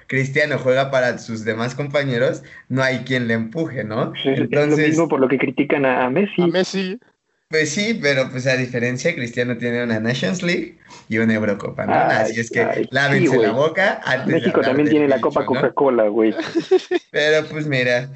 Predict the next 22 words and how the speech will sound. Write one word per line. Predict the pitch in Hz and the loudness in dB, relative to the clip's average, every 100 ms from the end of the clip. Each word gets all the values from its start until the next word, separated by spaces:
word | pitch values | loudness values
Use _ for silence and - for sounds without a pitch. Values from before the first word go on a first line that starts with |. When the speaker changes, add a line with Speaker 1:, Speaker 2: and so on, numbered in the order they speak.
| - - - | -18 -20 -6
Speaker 1:
aquí | 127 127 139 | -2 0 0
andamos | 139 139 127 | 0 0 -2
bien | 127 143 139 | -2 -4 -2
felices | 120 147 165 185 180 | -4 -2 -2 -2 -2
y | 139 | -4
pues | 135 147 | -2 0
nada, | 170 147 117 - - | 2 0 -2 -6 -4
creo | 147 151 | -2 0
que | 160 | 0
Bélgica | 156 143 139 139 | 0 -2 -4 0
es | 139 139 | 0 0
el | 139 127 110 | -2 -2 -4
claro | 127 127 139 107 | 0 0 0 -2
candidato | 104 104 113 113 | -4 -2 -4 0
a | 113 | -2
llevarse | 104 101 104 110 | -2 -4 -4 -4
la | 101 | -4
Eurocopa | 95 95 104 - | -4 -6 -4 -4
sin | 107 98 | -4 -4
ningún | 98 101 | -4 -4
problema. | 104 104 113 123 | -4 -2 0 0
Digo, | 113 110 101 | 2 0 0